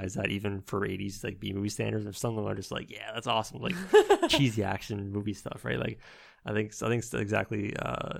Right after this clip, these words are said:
Speaker 1: like I said, Van Damme kinda throws his guns away and he says, like, "You gonna kill me like a, are you gonna kill me like a sheep or like a man?" And then Stallone just says, like, "You wanna man up, I'll man you up." <laughs>
Speaker 2: Oh,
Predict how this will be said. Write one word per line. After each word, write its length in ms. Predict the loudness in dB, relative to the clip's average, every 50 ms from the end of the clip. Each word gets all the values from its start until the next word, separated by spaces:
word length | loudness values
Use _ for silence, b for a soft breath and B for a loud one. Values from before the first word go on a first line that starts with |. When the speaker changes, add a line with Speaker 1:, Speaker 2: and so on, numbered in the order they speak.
| -10 -10 -10
Speaker 1:
like 220 | -6 -4 -2 -2
I 40 | -2
said, 160 | -2 -2 -2
Van 160 | 0 0 0 0
Damme 140 | 0 0
kinda 160 | 2 0 0 0
throws 180 | 0 -2 -2
his 80 | -2 -2
guns 220 | -2 -2 -2 0
away 140 | -2 -2 -2
and 60 | -2
he 60 | -4
says, 320 | -6 -4 -4 -4 -4 -2 -4
like, 140 | -4 -4 -2
"You 100 | -2 -2
gonna 160 | 0 -2 -2 -4 _ _
kill 160 | -4 -2 -2 0
me 120 | 0 -2
like 240 | -2 -2 -2 -2 -4
a, 300 | -4 -4 -4 -4 -6 -8 -12 _ _ _ -18 -10 -6
are 40 | -4
you 80 | -2 -2
gonna 160 | -2 -4 -4 -6 -6
kill 140 | -4 -2 0
me 80 | 0
like 120 | 0 0 0
a 40 | -2
sheep 340 | 0 2 2 2 2 2 0
or 120 | 0 2
like 180 | 2 0 0 0
a 60 | 0
man?" 480 | 2 2 4 4 2 0 -2 -4 -8 -14 B B B B B B B B -8
And 180 | -6 -4 -4 -2
then 400 | -4 -4 -4 -6 -6 -8 -10 -12 -12 -12 -10
Stallone 420 | -4 -2 0 0 0 0 -2 -4
just 220 | -6 -8 -8 -6
says, 200 | -8 -8 -6 -8
like, 140 | -8 -8 -6
"You 80 | -4 -4
wanna 200 | -4 -4 -4 -6
man 220 | -8 -8 -6 -8 -6
up, 120 | -6 -6
I'll 120 | -6 -4
man 200 | -6 -6 -8 -8 -8
you 140 | -6 -6 -6
up." 160 | -2 4 4
<laughs> 60 | 4 6 4 2 0 2 2
Speaker 2:
Oh, 220 | 0 0 0 0